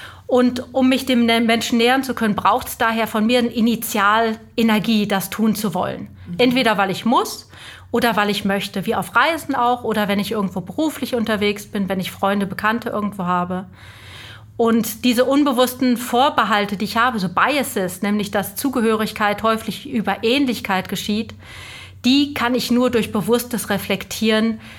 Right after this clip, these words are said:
Speaker 1: ja, hinterfragen, verändern und damit arbeiten.
Speaker 2: Mhm. Das scheint mir,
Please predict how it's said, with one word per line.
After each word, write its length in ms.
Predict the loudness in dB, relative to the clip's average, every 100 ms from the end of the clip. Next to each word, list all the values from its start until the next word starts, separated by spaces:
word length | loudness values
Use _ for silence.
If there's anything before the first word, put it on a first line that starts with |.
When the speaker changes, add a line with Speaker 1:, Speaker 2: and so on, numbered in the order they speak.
| -18 0
Speaker 1:
ja, 140 | 0
hinterfragen, 1080 | 2 0 -2 -2 0 0 0 0 0 0 -2
verändern 1000 | -4 -4 0 2 4 4 4 2 0 -2
und 160 | 0
damit 240 | 2 2 2
arbeiten. 800 | 0 0 0 -2 -4 -10 -10 -6
Speaker 2:
Mhm. 420 | -4 -2 -2 -4 -8 -16 -14 -16 -18 -20 -12 -6
Das 160 | -4
scheint 320 | 2 2 2
mir, 240 | 0 0